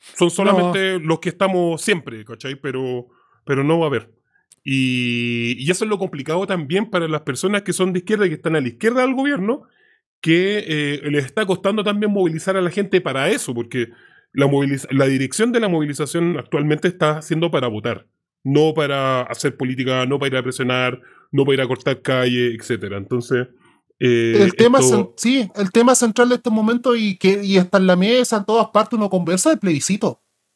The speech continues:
Speaker 1: Totalmente.
Speaker 3: No existe nada más. Está quedando
Speaker 1: Ujú.
Speaker 3: en la, en todas partes eso, pero el
Speaker 1: Sí.
Speaker 3: tema del plebiscito y
Speaker 1: Sí.
Speaker 3: no hay, y a pesar de todo lo que hemos hablado para el común de la gente, no hay más opción que el apruebo y el rechazo sin más.
Speaker 1: Claro. Y ahí,
Speaker 3: Y
Speaker 1: y
Speaker 3: es
Speaker 1: ahí
Speaker 2: Y,
Speaker 1: ta-,
Speaker 2: y ahí,
Speaker 1: y ahí
Speaker 2: y ahí
Speaker 1: también
Speaker 2: te
Speaker 1: me, me complica un poco.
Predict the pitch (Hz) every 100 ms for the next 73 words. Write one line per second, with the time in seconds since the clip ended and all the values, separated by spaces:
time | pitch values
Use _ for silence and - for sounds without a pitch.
0 | _ _ - 110 117 123 202 185 277 277
1 | 202 240 285 294 285 - - 180 - 226
2 | 220 233 233 190 180 _ _ - 190 185
3 | 277 277 294 294 294 302 294 220 202 214
4 | 175 180 180 214 233 202 185 170 208 220
5 | 240 233 - 180 185 202 202 185 - -
6 | - - 196 190 185 240 247 254 254 247
7 | 247 240 240 220 233 254 247 226 202 220
8 | 220 214 240 233 240 214 214 226 214 190
9 | 226 226 214 202 208 202 202 190 185 190
10 | 185 175 131 82 - _ _ _ _ _
11 | - 101 82 - 123 131 151 233 - 220
12 | 226 240 214 _ _ 151 165 175 175 220
13 | 160 - 240 233 226 226 220 202 196 180
14 | - - 220 - 214 - -